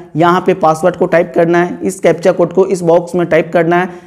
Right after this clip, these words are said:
लॉगिन के ऑप्शन पे क्लिक कर देना है।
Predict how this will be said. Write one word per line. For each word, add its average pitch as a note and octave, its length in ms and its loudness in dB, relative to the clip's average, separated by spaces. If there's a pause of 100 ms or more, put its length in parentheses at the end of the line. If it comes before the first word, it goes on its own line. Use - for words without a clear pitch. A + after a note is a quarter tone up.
(120)
लॉगिन G3 380 4
के G#3+ 140 2
ऑप्शन F#3 420 -2
पे F3+ 220 0
क्लिक F3 480 -2
कर F#3 120 4
देना E3 300 4
है। C#3 60 2